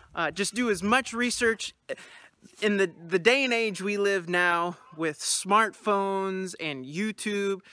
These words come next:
you can have answers at your fingertips in about five seconds. So it's real easy to, to do a lot of research on an animal. Um, books, books are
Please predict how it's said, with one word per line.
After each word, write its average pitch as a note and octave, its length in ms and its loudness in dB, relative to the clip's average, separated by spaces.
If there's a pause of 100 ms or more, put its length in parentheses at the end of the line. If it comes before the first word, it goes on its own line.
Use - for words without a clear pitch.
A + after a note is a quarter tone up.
(100)
you G3+ 120 -4
can G#3+ 120 0
have G3+ 320 -2
answers E3+ 720 -4 (120)
at F3+ 200 -4
your E3 80 -6
fingertips D#3+ 800 -4
in D#3 140 -8
about C#3 280 -2
five D#3+ 480 0
seconds. D#3+ 580 -6 (520)
So G3+ 160 4
it's F3 140 -2
real G#3+ 300 2
easy F#3+ 480 -2
to, E3 480 0 (360)
to F3 100 -8
do E3+ 180 2
a - 20 0
lot F#3 380 6
of F#3 100 2
research F3 680 0
on D#3+ 160 0
an D3 160 -4
animal. F3 640 0 (800)
Um, C#3 400 -2 (260)
books, F3 640 0
books F3 460 0
are D3 140 -2